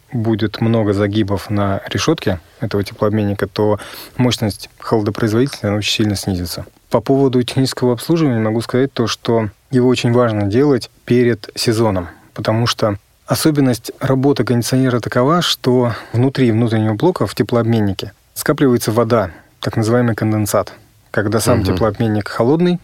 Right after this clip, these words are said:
Speaker 1: воздух попадает теплый, вода конденсируется и остается на этом теплообменнике. Да, есть дренажная система, которая уводит очень большое количество воды, но все-таки вода остается, и дальше происходит такая история, что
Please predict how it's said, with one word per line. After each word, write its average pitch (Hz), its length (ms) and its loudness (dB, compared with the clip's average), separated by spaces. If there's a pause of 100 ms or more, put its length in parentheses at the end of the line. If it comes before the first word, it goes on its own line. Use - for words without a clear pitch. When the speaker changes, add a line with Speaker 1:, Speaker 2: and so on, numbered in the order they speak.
(120)
Speaker 1:
воздух 107 380 0
попадает 107 400 0
теплый, 147 400 0
вода 107 320 0
конденсируется 107 720 0
и 98 40 0
остается 110 400 -2
на 104 40 -2
этом 101 180 -2
теплообменнике. 104 560 -4
Да, 120 140 2
есть 113 240 0
дренажная 107 480 -2
система, 147 420 0
которая 131 320 2
уводит 127 480 2
очень 113 220 -2
большое 113 300 -2
количество 110 420 -2
воды, 104 260 0 (440)
но 120 300 2 (200)
все-таки - 300 -2
вода 117 260 4
остается, 120 580 0 (140)
и 131 280 2 (100)
дальше 139 380 0
происходит 117 600 0 (260)
такая - 280 0
история, 143 380 0
что 113 420 0